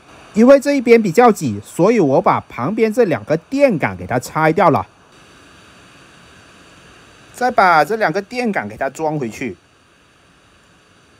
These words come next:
芯片换完，我们再给它重新通电看一下。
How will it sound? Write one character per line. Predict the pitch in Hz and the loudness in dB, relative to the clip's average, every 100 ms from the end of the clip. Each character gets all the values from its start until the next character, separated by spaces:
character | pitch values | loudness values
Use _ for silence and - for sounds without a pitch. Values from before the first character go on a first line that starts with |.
| _ _ _ _ _ _ _ _ _ _ _ _ _ _ _ _ _ _ _ _ _ _ _ _ - - _ _ - _ _ - | _ _ _ _ _ _ _ _ _ _ _ _ _ _ _ _ _ _ _ _ _ _ _ _ -20 -20 _ _ -20 _ _ -14
芯 | - 254 | -6 -2
片 | 294 | 2
换 | 285 262 | 4 2
完， | 196 196 208 | 2 0 -2
我 | 185 | -8
们 | 185 | -10
再 | 214 175 | -6 -6
给 | 175 | -4
它 | 160 | -4
重 | 170 160 | -6 -8
新 | 160 196 | -16 -18
通 | 202 226 | -18 -14
电 | 285 | -12
看 | 247 175 | -8 -8
一 | |
下。 | 123 123 92 | -6 -8 -8